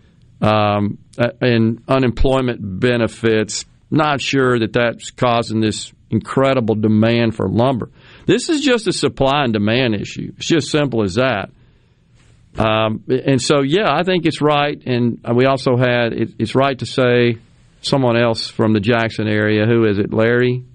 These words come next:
from Jackson, I believe, that says he's a home builder. Yeah, I'm a re-, in the residential construction.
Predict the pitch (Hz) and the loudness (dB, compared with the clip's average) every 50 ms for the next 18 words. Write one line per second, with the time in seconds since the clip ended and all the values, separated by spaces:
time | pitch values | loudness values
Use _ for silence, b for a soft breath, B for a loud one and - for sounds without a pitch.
0 | - - - - 123 131 135 123 143 139 - - 139 139 139 135 - 123 127 156 | -10 -4 -2 0 2 2 0 0 -2 -4 -4 -4 -4 -2 -2 0 0 0 2 0
1 | 147 147 147 - - - - - 131 120 117 113 120 117 107 117 113 120 120 123 | 0 0 0 0 -2 -2 -2 -2 0 0 2 0 0 0 0 0 0 0 0 0
2 | 113 104 113 120 123 131 131 139 139 139 139 - b b b b b b b b | 0 0 2 2 2 2 2 2 2 0 -2 -6 b b b b b b b b
3 | b - 123 123 107 95 92 - - - 131 127 120 123 131 131 - - 135 123 | b 0 2 2 2 0 -4 -6 -4 -2 0 2 2 2 2 2 0 0 -2 -2
4 | 117 113 123 127 127 123 117 123 123 120 120 110 - 107 104 - - 127 131 147 | 0 0 0 0 2 2 0 0 0 0 -2 0 0 -2 0 0 0 0 0 0
5 | - - 110 107 110 B | -2 -2 -2 -2 -2 B